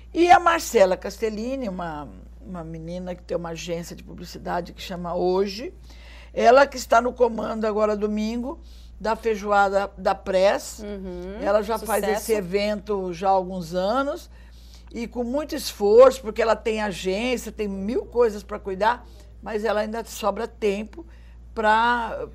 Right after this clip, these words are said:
Speaker 1: promover esse evento. E eu tenho certeza que vai ser maravilhoso, como os outros,
Speaker 2: Muito
Speaker 1: e vai
Speaker 2: bom.
Speaker 1: ser no Vila Conde. Você vai tá lá, né?
Speaker 2: Vou.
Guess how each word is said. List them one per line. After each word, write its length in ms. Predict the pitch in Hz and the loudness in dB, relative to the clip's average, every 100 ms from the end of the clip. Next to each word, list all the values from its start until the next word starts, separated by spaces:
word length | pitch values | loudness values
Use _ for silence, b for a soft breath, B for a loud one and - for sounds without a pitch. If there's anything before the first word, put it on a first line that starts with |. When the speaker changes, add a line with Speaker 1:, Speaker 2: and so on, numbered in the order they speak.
| - | -4
Speaker 1:
promover 460 | 226 226 214 220 | -2 -2 -2 -2
esse 140 | 220 233 | -2 -4
evento. 460 | 190 127 98 - b b - - | -6 -8 -12 -18 b b -20 -14
E 160 | 208 208 | -4 0
eu 120 | 220 | 0
tenho 220 | 220 214 | 0 -4
certeza 560 | 208 214 196 220 226 233 | -2 -6 -2 0 0 0
que 80 | 208 | -10
vai 140 | 214 | -10
ser 180 | 190 202 | -6 -6
maravilhoso, 1040 | 196 190 190 214 220 214 196 185 214 214 | -4 -4 -2 0 0 -2 -4 -2 0 -2
como 180 | 208 208 | -6 -8
os 140 | 185 185 | -8 -6
outros, 520 | 202 220 262 - - b b 220 | -6 -8 -12 -16 -18 b b -16
Speaker 2:
Muito 200 | 190 180 | -12 -6
Speaker 1:
e 40 | |
vai 140 | 214 220 | -4 0
Speaker 2:
bom. 40 | |
Speaker 1:
ser 180 | 226 226 | 2 0
no 60 | 220 | 0
Vila 200 | 240 240 | -2 -2
Conde. 240 | 196 190 | -4 -6
Você 80 | 254 | -2
vai 160 | 277 | -2
tá 120 | 277 277 | 0 2
lá, 180 | 262 254 | 2 2
né? 140 | 214 | -2
Speaker 2:
Vou. 480 | 196 180 165 220 | 0 0 -2 -4